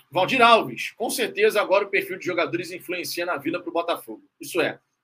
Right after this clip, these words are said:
jogador desagregador, baladeiro, arruaceiro, polêmico, em qualquer sentido,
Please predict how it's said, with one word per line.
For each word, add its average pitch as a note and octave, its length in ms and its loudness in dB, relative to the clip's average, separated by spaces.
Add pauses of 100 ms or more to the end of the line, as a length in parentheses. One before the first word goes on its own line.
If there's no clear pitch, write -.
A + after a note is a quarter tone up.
jogador A3+ 480 4
desagregador, F#3+ 880 0
baladeiro, E3+ 640 2
arruaceiro, C#3+ 640 -4
polêmico, E3+ 760 -4
em A3 140 -8
qualquer G#3+ 380 -2
sentido, C#3+ 640 -6